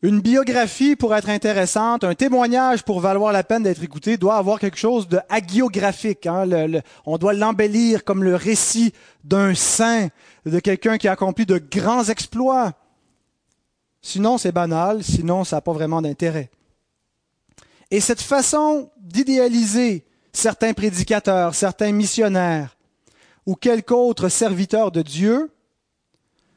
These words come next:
vient fausser notre compréhension de la consécration. Et alors, nous nous sentons coupables de notre insignifiance.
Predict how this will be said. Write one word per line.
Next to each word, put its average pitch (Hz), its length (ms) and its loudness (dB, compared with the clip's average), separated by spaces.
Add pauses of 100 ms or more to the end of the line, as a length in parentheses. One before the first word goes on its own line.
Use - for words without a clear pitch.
(680)
vient 165 360 -2
fausser 294 560 0
notre 220 180 -2
compréhension 214 840 -2 (460)
de 143 120 -4
la 151 280 -2 (260)
consécration. 139 720 -6 (3750)
Et 185 120 0
alors, 247 260 2
nous 233 120 2
nous 208 120 2
sentons 226 460 -2
coupables 226 800 -2 (240)
de 160 140 -2
notre 190 360 -2
insignifiance. 208 1300 0